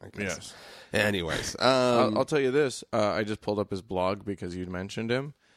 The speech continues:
Speaker 1: Mm-hmm.
Speaker 2: And the first blog post that I see is a cartoon,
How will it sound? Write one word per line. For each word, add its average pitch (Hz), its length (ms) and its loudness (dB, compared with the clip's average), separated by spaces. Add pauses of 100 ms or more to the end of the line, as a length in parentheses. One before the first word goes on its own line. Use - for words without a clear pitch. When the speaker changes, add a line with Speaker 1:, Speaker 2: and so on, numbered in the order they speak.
Speaker 1:
Mm-hmm. 143 220 -4 (180)
Speaker 2:
And 107 240 -4
the 107 80 0
first 113 480 -2
blog 95 280 0
post 107 360 -2
that 90 120 -4
I 95 100 0
see 92 460 -8
is 90 300 -8
a 101 140 -4
cartoon, 113 680 -4